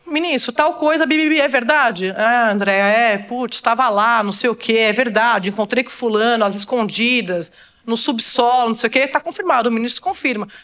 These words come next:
"Ah, achei que era off, não entendi, ministro, o que que o senhor achou que era off?" Uma coisa que eu descobri, o senhor,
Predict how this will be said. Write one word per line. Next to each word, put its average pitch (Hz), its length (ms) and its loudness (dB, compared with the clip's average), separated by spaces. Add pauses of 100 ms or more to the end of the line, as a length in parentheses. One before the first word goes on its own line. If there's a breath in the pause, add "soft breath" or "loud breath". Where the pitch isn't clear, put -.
"Ah, 269 120 2
achei 311 180 -2
que 311 80 0
era 330 140 4
off, 240 260 0
não 262 100 0
entendi, 277 380 -2
ministro, 196 300 -2
o 190 40 -2
que 185 60 -2
que - 60 -10
o - 20 -10
senhor 240 160 0
achou 196 180 -4
que 196 80 -6
era 190 120 2
off?" 175 320 0 (340)
Uma 233 160 2
coisa 254 200 -2
que 269 260 -2
eu 294 220 2
descobri, 269 480 -2
o 277 40 -2
senhor, 294 200 -2